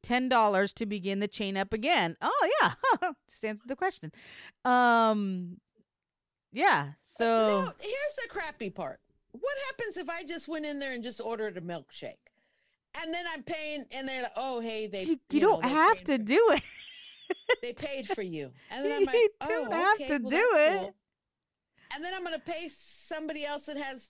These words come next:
Speaker 2: thirty dollars worth of food?
Speaker 1: Yeah, that's the point, is you're just doing a random act of kindness.
Speaker 2: Okay, I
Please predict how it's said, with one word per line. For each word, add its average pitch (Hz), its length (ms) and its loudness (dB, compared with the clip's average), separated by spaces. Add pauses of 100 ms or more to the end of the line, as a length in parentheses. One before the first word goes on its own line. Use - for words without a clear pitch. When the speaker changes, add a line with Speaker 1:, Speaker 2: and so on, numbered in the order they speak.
Speaker 2:
thirty 285 280 -4
dollars 262 380 -6
worth 247 200 -8
of 233 80 -8
food? 285 320 -6
Speaker 1:
Yeah, 254 220 0
that's 311 240 -2
the 311 100 -2
point, 349 460 -2
is 190 160 -2
you're 240 100 -2
just 254 220 -2
doing 269 260 2
a 311 60 2
random 311 400 2
act 339 220 0
of 349 100 -4
kindness. 330 680 -4 (520)
Speaker 2:
Okay, 160 540 -10
I 165 40 -10